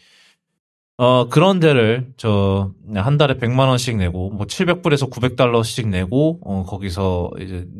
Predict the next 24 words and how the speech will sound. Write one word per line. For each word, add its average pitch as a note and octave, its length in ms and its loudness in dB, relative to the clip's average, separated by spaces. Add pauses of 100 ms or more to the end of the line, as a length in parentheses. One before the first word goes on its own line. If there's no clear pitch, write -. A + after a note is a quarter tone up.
(100)
산다고 B2+ 440 -2
해요. G#2 220 0
그, G#2 160 -12
그만큼 C#3+ 720 0
이제 G#2 240 -4
샌프란시스코의, C3+ 1120 -2 (560)
어, F2+ 360 0 (200)
부동산 A#2+ 480 2
상황이 A2 400 2
정-, A2+ 180 -2
얼마나 D#3 300 4
정신이 A#2+ 340 0
나갔는지. F#2+ 480 0
사실은 G3+ 520 2
막 A#2+ 240 0 (260)
코로나 C#4+ 680 4 (120)
때 D#3+ 200 4
겪으면서 G#2+ 1080 0 (560)
많은 C3 420 2
회사들이 C3 640 2
막 F2+ 340 0 (640)
어차피 B2+ 300 0
우리 A2 280 4
리모트, A2+ 580 2